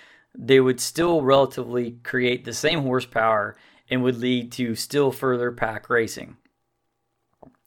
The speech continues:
I think if you're gonna do it, you need to do it like Van de Gerberg said, and we mentioned this a few podcasts ago, you,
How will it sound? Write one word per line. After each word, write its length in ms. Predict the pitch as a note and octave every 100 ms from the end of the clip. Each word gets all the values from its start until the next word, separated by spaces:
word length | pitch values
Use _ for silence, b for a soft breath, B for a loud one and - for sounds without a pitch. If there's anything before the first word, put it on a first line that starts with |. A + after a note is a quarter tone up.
| - B B B B B A2 - _
I 140 | - C#3+
think 380 | D#3 D#3 C#3+ -
if 120 | B2
you're 100 | C3
gonna 140 | C3+
do 260 | A#2+ A2 D#3
it, 200 | E3+ -
you 80 | B2+
need 180 | C3 B2
to 60 |
do 60 | C#3
it 60 |
like 180 | B2+ A2+
Van 180 | A#2+ A#2+
de 60 | A2+
Gerberg 500 | B2+ C3+ C3+ B2+ B2
said, 480 | C3+ C3 B2+ A#2+ - _ -
and 180 | A2
we 120 | A2+ B2
mentioned 300 | B2 B2+ A#2+
this 180 | B2
a 60 | A#2+
few 160 | B2+ B2
podcasts 540 | A#2 A2+ A#2 A2+ -
ago, 260 | A2+ A2 G#2+ B B B
you, 240 | A#2+ C3+